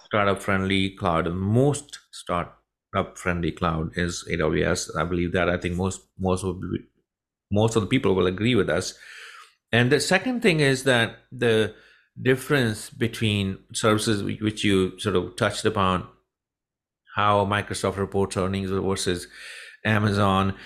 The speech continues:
And as techies, we don't like that. You know, we don't like that intermingling of SaaS with the infrastructure as service and platform as service.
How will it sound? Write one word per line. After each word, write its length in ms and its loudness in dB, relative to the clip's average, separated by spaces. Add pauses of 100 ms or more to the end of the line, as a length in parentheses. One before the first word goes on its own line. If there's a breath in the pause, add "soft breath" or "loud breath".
(200 loud breath)
And 140 0
as 200 2
techies, 480 4
we 160 2
don't 240 2
like 240 0
that. 340 2
You 80 -4
know, 200 -2
we 140 -4
don't 200 0
like 280 0
that 240 2
intermingling 680 -2
of 160 -2
SaaS 480 0
with 220 0
the 140 2
infrastructure 720 -4
as 100 -2
service 280 2
and 120 -6
platform 360 -2
as 120 -4
service. 380 2